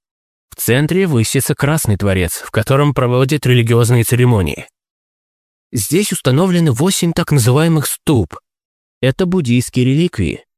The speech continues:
В них частицы мощей усопших лам. Золотая ступа Далай-ламы пятого достигает высоту пятнадцати метров.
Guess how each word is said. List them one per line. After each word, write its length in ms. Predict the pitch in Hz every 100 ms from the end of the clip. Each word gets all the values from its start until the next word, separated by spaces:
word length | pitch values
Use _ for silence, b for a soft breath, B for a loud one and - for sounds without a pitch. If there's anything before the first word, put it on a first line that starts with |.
| _ _
В 120 | 110
них 260 | 120 135 -
частицы 520 | - 123 139 135 139
мощей 360 | 127 113 143 143
усопших 560 | 135 123 113 - 117
лам. 340 | 123 113 80 - _ _ _ _ _ _ _ _ _ _ _ _ _
Золотая 560 | 117 117 123 - 139 127
ступа 400 | - 143 - 117
Далай-ламы 600 | 123 131 131 135 113 101
пятого 540 | 135 180 117 87 62 -
достигает 540 | 120 - 117 127 143
высоту 400 | 127 - 110 165 -
пятнадцати 520 | 123 123 117 - -
метров. 480 | 131 101 - -